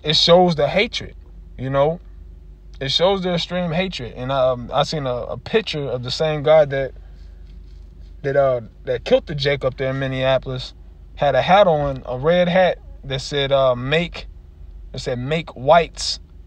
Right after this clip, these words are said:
great again." Okay, not "Make America great again," "Make whites great again." All right, and this is, this is the, this is the, the nature of Esau Edom. You know, nothing's, he's always been this way.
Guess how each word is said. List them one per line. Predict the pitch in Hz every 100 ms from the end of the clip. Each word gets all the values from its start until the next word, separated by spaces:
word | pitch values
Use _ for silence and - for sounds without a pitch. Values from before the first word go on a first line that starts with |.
| 131
great | 139 165 -
again." | 120 113 92 - - - - - - -
Okay, | - 127 139 139
not | 135 143 -
"Make | 165 165
America | 147 160 175 170 139
great | 123 127
again," | 123 104 117 110 117
"Make | 147 147
whites | 123 156 180 - - -
great | 123 127 110
again." | 98 104 85 - - - - -
All | - 127
right, | 156 - - - - - -
and | 165 202
this | 226
is, | 202 165
this | 190 220
is | 196
the, | 170
this | 147 143 196
is | 185
the, | 165 160 143 - - - - - -
the | -
nature | 143 175 175 160
of |
Esau | 151 185 185 180
Edom. | 175 - - - - - - - - -
You | 143
know, | 165 185
nothing's, | 156 180 196 196 185 160 - - - - -
he's | 196
always | 175 208 196 160
been | 135 127
this | 117 120
way. | 107 -